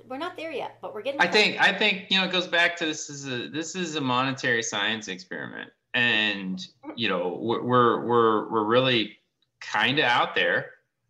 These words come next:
Speaker 2: and we don't know, um,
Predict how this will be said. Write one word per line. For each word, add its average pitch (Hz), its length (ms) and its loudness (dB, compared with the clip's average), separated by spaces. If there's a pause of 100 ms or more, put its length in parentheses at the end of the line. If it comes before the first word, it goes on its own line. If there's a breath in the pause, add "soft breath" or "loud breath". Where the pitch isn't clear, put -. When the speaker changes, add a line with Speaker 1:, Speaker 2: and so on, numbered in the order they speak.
(320)
Speaker 2:
and 117 480 4
we 120 180 -4
don't 107 320 -2
know, 120 400 -4 (160)
um, 90 640 0